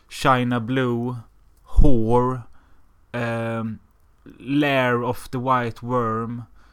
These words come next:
och, ja, med flera. Men, eh, just de här Whore och,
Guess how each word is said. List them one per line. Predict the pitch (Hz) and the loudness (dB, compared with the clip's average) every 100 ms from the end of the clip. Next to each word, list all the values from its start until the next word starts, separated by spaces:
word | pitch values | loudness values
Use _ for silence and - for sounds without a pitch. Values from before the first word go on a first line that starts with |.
| _ _ _ _ _ - | _ _ _ _ _ -10
och, | 120 113 - - - | -8 -8 -12 -18 -2
ja, | 131 117 | -2 0
med | 123 | -4
flera. | - 123 113 104 104 - - - | -6 -6 -6 -6 -8 -12 -20 -8
Men, | 131 127 127 | -4 -2 -2
eh, | 127 | -2
just | 127 - | -4 -2
de | 139 | 2
här | 135 - | 2 4
Whore | 131 101 110 110 | 4 4 2 0
och, | 98 110 - - | -2 -6 -6 -8